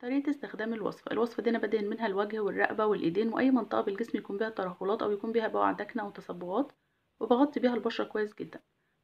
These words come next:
بعد بقى ما بغطي البشرة بالخلطة دي بسيبها بقى على البشرة لغاية ما بتجف تمامًا وتنشف، وبعد كده ببتدي في الأول بأطراف أصابع إيديا أفركها لغاية ما بتخلص منها تمامًا من على البشرة. بعد بقى ما بتفركي البشرة بحركات خفيفة وتتخلصي من الخلطة دي من على البشرة، بعد كده بتشطفي بقى بشرتك في الأول بالمية الدافية وبعد كده بالمية الباردة.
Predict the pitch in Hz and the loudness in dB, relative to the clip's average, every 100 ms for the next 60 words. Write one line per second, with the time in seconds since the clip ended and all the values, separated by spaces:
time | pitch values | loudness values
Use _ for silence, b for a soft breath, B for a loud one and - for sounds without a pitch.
0 | - 233 247 247 262 247 196 233 214 190 | 0 2 4 4 4 2 0 0 -2 -2
1 | - 226 190 - 233 208 226 233 247 233 | -4 -4 -4 -4 -4 -4 -4 -4 -2 0
2 | 220 226 202 185 226 214 226 233 180 175 | 4 4 2 -2 -2 -2 -2 -2 -4 -6
3 | 226 226 208 196 233 208 170 226 311 349 | -6 -6 -4 -2 -2 -4 -4 -4 -4 -6
4 | _ _ _ _ _ - 233 285 269 262 | _ _ _ _ _ -4 4 4 4 2
5 | 240 - 240 240 226 240 - - 233 233 | 2 0 -2 2 2 4 2 -2 -4 -4
6 | - 226 208 208 226 214 - 247 240 202 | -4 0 0 2 0 -2 -4 -2 -2 0
7 | 226 226 196 233 233 226 233 226 196 214 | 0 0 0 0 -2 0 -2 -2 -4 -4
8 | 220 202 196 220 214 - - - _ _ | -6 -6 -2 -2 -4 -8 -12 -18 _ _
9 | _ _ _ - 277 277 247 262 262 - | _ _ _ -10 -4 2 4 4 2 -2
10 | 233 240 202 220 - - - 165 - 202 | -2 0 0 0 -2 -2 -2 -2 -4 -4
11 | - - 233 202 - 190 226 240 202 - | -8 -6 -6 -4 -2 0 2 2 2 -4
12 | 233 208 226 226 214 180 180 233 - 254 | -4 -2 -2 -2 -2 -4 -4 -4 0 2
13 | 233 233 262 - 202 226 226 220 220 220 | 2 2 -2 -2 -8 -4 0 0 -2 -4
14 | 220 233 196 220 226 196 214 214 233 - | -4 -4 0 0 0 0 -4 -4 -4 2
15 | 269 196 185 208 220 202 208 214 214 - | 2 2 -2 -2 0 -2 -4 -6 -6 -10